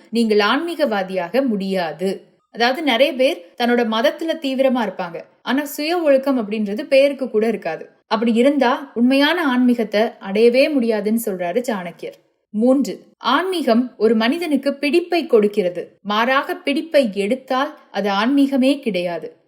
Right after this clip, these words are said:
அதாவது, ஒரு சமயத்தை பின்பற்றும் போது அல்லது ஆன்மீக வழியில போகும்போது உங்களுக்குன்னு ஒரு ஹோப் கிடைக்கும். அப்படி ஹோப் கிடைச்சாதான் நீங்க சரியான வழியில பயணிச்சிட்டு இருக்கீங்கன்னு அர்த்தம். மத்தபடி நீங்க செய்யற சடங்குகளும் சம்பிரதாயங்களும் மட்டும்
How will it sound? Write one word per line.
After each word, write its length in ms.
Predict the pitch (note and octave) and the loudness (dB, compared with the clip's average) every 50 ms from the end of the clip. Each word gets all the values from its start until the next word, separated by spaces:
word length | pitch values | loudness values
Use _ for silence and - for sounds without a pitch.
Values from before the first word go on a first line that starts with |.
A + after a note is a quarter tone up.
| _ _ _ | _ _ _
அதாவது, 600 | - G#3+ G#3 A3 A3 A3 G#3+ C4+ F4+ G#4+ F4+ - | -6 0 2 2 2 2 2 0 0 0 -2 -2
ஒரு 200 | - A3 A3+ A#3 | -2 -2 -2 -2
சமயத்தை 460 | A#3 C4 B3 C4 D#4+ F4+ F4+ - E4+ | -2 -2 0 0 -2 -2 -2 -4 -4
பின்பற்றும் 520 | C4+ - C4 C4 C#4 C#4 C4+ C4+ - A#3 G#3 | 0 2 2 4 4 4 2 2 0 -4 -2
போது 320 | G3 F#3+ F3+ G3 B3+ E4+ F4+ - - | -4 -4 -2 0 0 -2 -2 -8 -10
அல்லது 240 | - G#3 A#3 A#3+ C4 | -4 -2 0 2 2
ஆன்மீக 420 | B3 A3+ B3 C#4+ F4 F#4 F4+ E4+ D#4 | 0 0 -2 -2 -4 -6 -8 -6 -4
வழியில 340 | C4+ A#3+ A#3 A#3+ B3+ B3+ | -2 -2 -2 0 0 0
போகும்போது 720 | C4 - A3 A3 A#3 A#3 A#3 G#3 G3 F#3 F3+ A#3 E4 F#4 - - | 0 2 0 0 2 0 0 -2 -4 -4 -4 -4 -4 -6 -8 -4
உங்களுக்குன்னு 480 | - A#3 C4 D4 E4 D#4+ D#4+ E4 E4+ F4+ | -2 0 0 0 0 -2 -4 -6 -6 -4
ஒரு 140 | D#4+ B3+ G#3+ | -4 -4 2
ஹோப் 340 | - C4 C#4+ D#4 D#4 - - | 4 4 4 4 2 -4 -6
கிடைக்கும். 440 | A#3+ G#3+ G3+ A3 G#3+ - - - - _ _ _ _ _ | -4 -2 0 -2 -2 -4 -8 -10 -12 _ _ _ _ _
அப்படி 260 | - A3 G#3 A3+ B3 | -6 -4 -4 -4 -2
ஹோப் 340 | A#3 A#3+ B3+ D4+ - - - | 0 0 0 0 -2 -4 -2
கிடைச்சாதான் 600 | - A#3 A3 A#3+ A#3+ - C#4 A#3+ G#3 G3 G3+ B3+ E4 - - - | 0 0 0 0 -2 -2 -2 -2 -2 -2 -2 -4 -4 -6 -6 -2
நீங்க 160 | A#3 A3+ A3+ | 0 0 0
சரியான 500 | A3+ A3 G#3+ G#3+ A3+ A#3 B3+ C#4+ F4+ E4 | 0 0 -2 -2 -2 -2 -2 -2 -2 -2
வழியில 340 | C4 A3+ A3 A3 G#3+ C#4 C#4 | 0 0 0 0 0 0 0
பயணிச்சிட்டு 520 | C#4 A#3+ A3 B3+ E4 E4+ - D#4+ D#4 A#3+ - | 0 -2 -2 -2 -2 -2 -4 -8 -8 -6 -6
இருக்கீங்கன்னு 440 | A3+ A3+ - G3 F#3 F3+ F3+ G3 C4+ | -6 -4 -4 -6 -8 -4 -2 0 0
அர்த்தம். 360 | B3 G3 - - F3 F3+ - - _ _ _ - | 0 -2 -4 -6 -8 -8 -8 -12 _ _ _ -8
மத்தபடி 380 | B3 B3 D4+ C4 D#4+ E4+ F#4+ | -4 -4 -2 0 0 -2 -2
நீங்க 220 | F#4+ F#4 D#4+ C4+ C#4 | -4 -2 0 0 0
செய்யற 320 | C4+ - C4+ C#4+ D#4 D4+ | 2 2 2 2 2 0
சடங்குகளும் 880 | C#4+ C#4+ - B3 A3+ A3+ D#4 E4+ D#4+ D4 - A#3 G3+ G3 G#3 G#3 - - - - | 0 0 -2 -2 -2 0 0 -2 -2 -4 -4 -4 -4 -2 -4 -4 -6 -8 -4 -2
சம்பிரதாயங்களும் 800 | B3 A#3+ C4+ C#4+ F4+ F4+ F4 E4+ D#4+ D4+ C4+ A#3+ A3+ G#3+ G3+ G3 | 0 0 0 0 0 0 0 0 0 0 0 2 2 2 0 0
மட்டும் 460 | F#3+ G3+ G3 - - C4 D#4 F#4+ | -2 -4 -4 -2 0 0 0 0